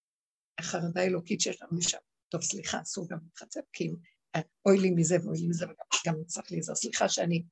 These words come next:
צריכה לרצות אותך גם שאולי דיברתי לא לעניין, אז באמת סליחה." אז ראיתי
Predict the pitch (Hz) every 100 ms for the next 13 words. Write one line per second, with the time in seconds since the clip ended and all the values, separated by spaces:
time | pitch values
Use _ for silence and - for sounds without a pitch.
0 | - - 175 170 151 - - - - 160
1 | 156 151 - 160 151 170 160 160 165 151
2 | 160 156 165 180 147 _ _ _ 151 147
3 | 156 175 - 156 156 - _ _ - _
4 | _ _ _ - - 165 180 226 240 294